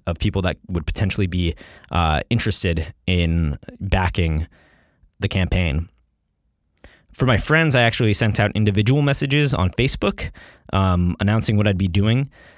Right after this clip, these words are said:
And for the industry, I racked my brain for every possible connection I've ever worked with,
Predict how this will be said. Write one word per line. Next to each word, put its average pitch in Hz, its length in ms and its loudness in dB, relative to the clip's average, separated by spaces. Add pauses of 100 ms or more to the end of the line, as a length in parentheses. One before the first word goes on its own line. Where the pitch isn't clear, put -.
(520)
And 123 180 2
for 127 100 0
the 117 140 2
industry, 120 400 2
I 101 120 2
racked 110 320 2
my 117 120 2
brain 110 300 2
for - 240 -2
every 110 220 0
possible 107 400 0
connection 95 420 0
I've 85 100 0
ever 85 220 -2
worked 147 300 0
with, 123 240 2